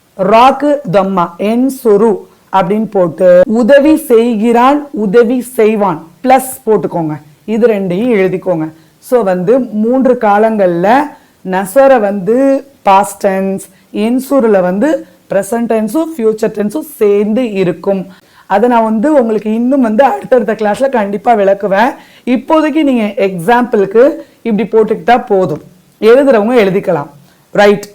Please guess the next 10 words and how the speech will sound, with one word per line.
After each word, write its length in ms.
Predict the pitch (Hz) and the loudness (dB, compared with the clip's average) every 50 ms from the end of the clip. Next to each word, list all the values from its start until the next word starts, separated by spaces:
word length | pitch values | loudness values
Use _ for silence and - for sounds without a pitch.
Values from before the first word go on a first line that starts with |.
| _ _ _ _ _ _ - 202 | _ _ _ _ _ _ 0 0
அடுத்தது 400 | 226 247 247 - 311 285 233 269 240 220 | 2 2 2 0 0 0 2 2 0 0
நம்ம 180 | 202 202 196 196 | 0 -2 -2 -4
வந்து 200 | 196 196 196 220 240 - | -4 -4 -4 -4 -2 0
பார்க்கக்கூடியது 580 | 214 202 - 208 - - 185 170 180 196 269 254 - - | -2 -2 -2 -4 -6 -4 -4 -2 -2 -2 -4 -6 -6 -2
ஹர்ஃப். 400 | - 208 196 202 - - 202 180 - - - _ _ _ _ _ - - | -2 -2 -2 -4 -6 -4 -4 -4 -4 -6 -14 _ _ _ _ _ -4 -2
ஹர்ஃப் 280 | 240 269 294 - - 294 240 | 0 0 0 0 0 0 2
என்ன 120 | 220 240 208 | 2 0 0
தெரியுமா 220 | 254 220 202 185 190 185 208 | 0 0 0 -2 -2 -2 -2
செய்யும்? 380 | 185 175 170 202 226 202 165 131 - - _ _ _ _ _ _ _ _ _ _ _ _ - 185 180 208 226 | -2 -2 0 0 2 2 0 -2 -6 -14 _ _ _ _ _ _ _ _ _ _ _ _ -6 -2 0 0 2
எந்த 240 | 254 277 294 277 | 2 2 2 2